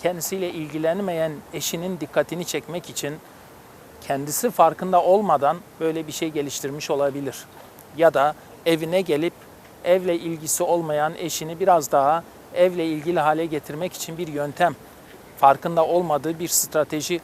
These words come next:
olabilir mi gibi. Buna benzer senaryoları da çoğaltabiliriz. Ama temelde kişinin farkında olmadığı korkular, duygular, kaygılar ve, e, kendisiyle ilgili, e, yanlış inançları, otomatikleşmiş düşünceleri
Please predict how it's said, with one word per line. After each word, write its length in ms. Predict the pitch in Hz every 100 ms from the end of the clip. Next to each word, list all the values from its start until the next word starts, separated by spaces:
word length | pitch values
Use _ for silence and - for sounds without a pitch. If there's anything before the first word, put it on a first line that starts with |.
| -
olabilir 500 | 147 143 143 147 151
mi 160 | 139 117
gibi. 300 | 113 139 175 - - 202
Buna 240 | 214 190
benzer 320 | 180 170 185
senaryoları 760 | - 175 170 165 151 143 135 139
da 160 | 175 - -
çoğaltabiliriz. 800 | - 151 135 143 131 123 107 - - - - -
Ama 220 | 185 214
temelde 520 | 208 208 196 170 185
kişinin 360 | - 175 190 185
farkında 440 | 170 147 180 170
olmadığı 420 | 175 165 156 160
korkular, 560 | - 165 147 160 156 147 143
duygular, 500 | 170 160 151 147 147 - - -
kaygılar 580 | - 160 170 165 151 156 - - - -
ve, 300 | 160 185 190 - - -
e, 280 | 156 156 156 -
kendisiyle 580 | 175 175 165 220 226 196
ilgili, 540 | 175 175 185 185 185 - 254 - -
e, 40 | 156 151 151 151 147 147
yanlış 380 | 156 202 -
inançları, 540 | 208 175 160 - 151 175
otomatikleşmiş 1000 | 151 160 170 165 180 - 170 - 208 -
düşünceleri 800 | 165 180 156 156 147 143 180